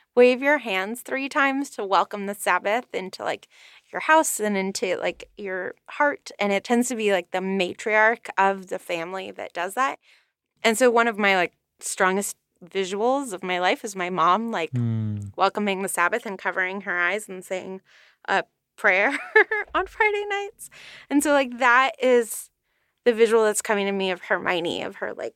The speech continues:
Speaker 1: covering
Speaker 2: Mm.
Speaker 1: her eyes to say this prayer.
Speaker 2: I love it. And then Harry's like,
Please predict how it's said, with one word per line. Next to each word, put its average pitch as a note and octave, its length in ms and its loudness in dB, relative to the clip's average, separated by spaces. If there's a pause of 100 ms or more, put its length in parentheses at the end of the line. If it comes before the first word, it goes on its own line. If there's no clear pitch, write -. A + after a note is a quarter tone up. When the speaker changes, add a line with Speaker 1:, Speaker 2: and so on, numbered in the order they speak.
(120)
Speaker 1:
covering G3 440 0
Speaker 2:
Mm. - 60 -8
Speaker 1:
her A2 160 -4
eyes A2+ 260 -2
to A3 100 -12
say - 200 -10
this - 360 -10 (380)
prayer. G3 580 -2 (360)
Speaker 2:
I A#2+ 60 4
love A#2 220 6
it. A#2+ 120 4
And A#2 140 2
then A2+ 100 4
Harry's A2+ 420 2
like, G#2+ 240 0